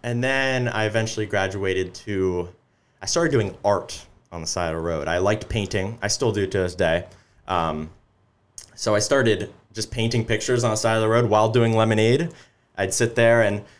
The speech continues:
I actually had, um, a neighbor of mine. She was a bit older, and she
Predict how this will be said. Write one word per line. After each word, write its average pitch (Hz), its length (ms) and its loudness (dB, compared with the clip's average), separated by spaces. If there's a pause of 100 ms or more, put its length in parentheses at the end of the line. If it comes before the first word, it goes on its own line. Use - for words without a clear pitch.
(140)
I 120 120 2
actually 151 240 2
had, 110 500 2
um, 95 520 -2 (840)
a 117 60 -2
neighbor 117 300 2
of 101 140 0
mine. 87 400 -2 (520)
She - 180 -8
was 95 340 -4
a 95 80 -8
bit 104 200 -2
older, 98 440 0
and 92 220 -4
she 110 580 -2